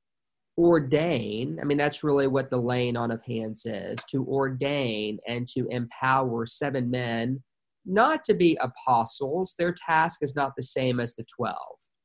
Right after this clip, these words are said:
right? There's not the same criteria we saw in chapter one where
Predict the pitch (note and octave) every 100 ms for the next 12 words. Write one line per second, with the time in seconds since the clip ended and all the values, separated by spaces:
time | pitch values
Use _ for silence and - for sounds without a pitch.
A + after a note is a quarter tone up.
0 | _ _ - C3+ C#3 D3 C#3 E3 E3+ D#3+
1 | - D3 C#3+ - C3 B2+ - D3+ D3+ C3+
2 | B2+ A#2+ A#2+ - C#3 B2+ B2 A2+ A#2 A#2
3 | B2+ A#2 B2 A#2 B2 B2 A#2 A2+ A#2+ A#2
4 | A#2